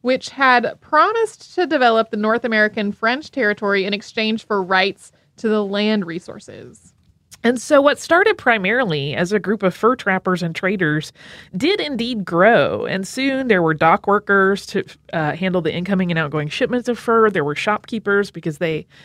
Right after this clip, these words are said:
Speaker 2: had to have some form of commerce that was supporting all of these people. Uh, and there were other workmen that came to New France. But really, it was all about supporting the fur trade.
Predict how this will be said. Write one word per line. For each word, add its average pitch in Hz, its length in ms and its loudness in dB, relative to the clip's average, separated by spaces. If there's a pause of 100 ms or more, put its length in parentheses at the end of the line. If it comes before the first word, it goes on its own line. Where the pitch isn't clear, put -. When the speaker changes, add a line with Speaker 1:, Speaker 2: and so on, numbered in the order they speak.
(160)
Speaker 2:
had 214 240 -2
to 208 40 0
have 180 220 0
some 190 260 -2
form 175 300 -2
of 160 160 -4
commerce 165 400 -2
that 165 140 -4
was 160 100 -4
supporting 170 420 -4
all 156 160 -4
of 147 60 -8
these 147 160 -6
people. 151 500 -6 (360)
Uh, 175 260 4
and 269 100 -2
there 320 100 4
were 339 100 4
other 330 240 2
workmen 175 600 -2
that 151 120 2
came 175 180 -4
to 160 80 -2
New 156 160 -4
France. 143 400 -6
But 233 240 4
really, 320 300 4
it 254 80 0
was 226 100 2
all 226 320 6
about 196 240 2
supporting 196 440 -2
the 170 80 0
fur 175 260 2
trade. 135 560 -6